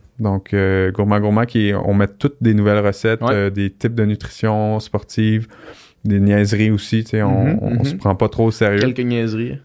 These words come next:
Speaker 1: Puis, euh, ouais, fait que Gourmand Gourmand sur Instagram, gourmand gourmand point C A, euh, je, je pense que, je pense qu'on, on, on s'en vient quand même le fun.
Speaker 2: C'est
Speaker 1: Puis
Speaker 2: vraiment cool, pour
Speaker 1: ouais.
Speaker 2: vrai. Puis, euh, euh, votre livre, il est vraiment hot. Puis ma mère, elle m'a justement, euh,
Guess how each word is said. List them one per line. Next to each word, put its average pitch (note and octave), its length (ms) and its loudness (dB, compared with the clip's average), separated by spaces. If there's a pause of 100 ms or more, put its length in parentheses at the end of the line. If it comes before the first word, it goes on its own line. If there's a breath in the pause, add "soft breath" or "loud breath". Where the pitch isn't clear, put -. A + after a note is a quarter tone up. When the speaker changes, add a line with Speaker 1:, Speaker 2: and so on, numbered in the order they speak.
Speaker 1:
Puis, G#2+ 260 0
euh, G2 220 2
ouais, A2+ 180 2
fait G#2+ 240 -2
que G#2+ 200 2
Gourmand A#2 280 2
Gourmand C#3+ 240 0
sur C#3+ 140 -4
Instagram, A#2+ 380 0
gourmand A#2 240 0
gourmand A#2 260 0
point A2+ 220 -2
C G2+ 200 -2
A, G#2+ 300 0
euh, G2 420 -2
je, - 140 -12 (140)
je - 100 -20
pense G#2+ 300 -4
que, G2+ 360 -2 (560 loud breath)
je - 100 -20
pense C#3+ 180 -6
qu'on, G3 100 -4
on, A#2 560 -2
on A2+ 60 -4
s'en C3+ 180 0
vient F3+ 140 -2
quand G3+ 180 0
même G#3 80 0
le F3 80 2
fun. A#2+ 280 0
Speaker 2:
C'est C#3+ 160 0
Speaker 1:
Puis C#3 80 4
Speaker 2:
vraiment F#3 240 0
cool, E3+ 260 -2
pour C3 100 -2
Speaker 1:
ouais. B2+ 60 0
Speaker 2:
vrai. F3 180 -2
Puis, B2+ 260 -2
euh, A#2 680 0 (100)
euh, E2+ 420 -6
votre A#2+ 300 -2
livre, F3+ 140 -2
il C3 40 2
est A#2 40 2
vraiment A#2+ 340 2
hot. D3 140 0 (100)
Puis - 100 -10
ma A2 220 -2
mère, A#2+ 580 -2
elle G2+ 120 -10
m'a G#2 260 -6
justement, G#2+ 460 -8
euh, D#2 340 -10